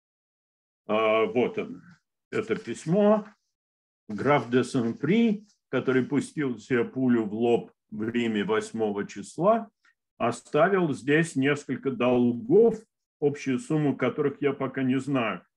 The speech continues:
Желательно было бы выяснить, намеревается ли его семья их заплатить.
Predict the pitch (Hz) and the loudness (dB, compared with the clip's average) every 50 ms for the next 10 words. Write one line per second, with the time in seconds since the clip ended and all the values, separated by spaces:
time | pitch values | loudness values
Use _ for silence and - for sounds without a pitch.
0 | _ _ _ 107 104 127 139 139 143 151 147 139 139 - 131 113 113 117 117 110 | _ _ _ -10 -4 0 2 2 4 2 2 0 -2 -4 -6 -6 -4 -4 -6 -4
1 | 104 113 110 107 110 107 104 113 110 117 160 190 202 180 - - 170 165 143 - | -4 -2 -2 0 0 0 -2 -2 -2 0 0 0 0 -2 -4 -4 -4 -4 -4 -4
2 | - 135 123 117 113 117 113 110 113 120 117 113 110 - - 113 110 107 110 110 | -2 -2 0 0 0 0 0 0 0 0 0 0 -2 -4 -6 -6 -4 -2 -2 -2
3 | 107 104 110 107 107 - 117 110 110 113 120 131 139 131 123 113 107 - - 110 | -2 -2 -2 -2 -4 -4 -6 -6 -4 -2 -2 0 0 0 -2 -2 -4 -6 -8 -8
4 | 98 - 120 113 104 101 - _ - 90 - | -6 -6 -4 -2 -2 -4 -6 _ -18 -20 -20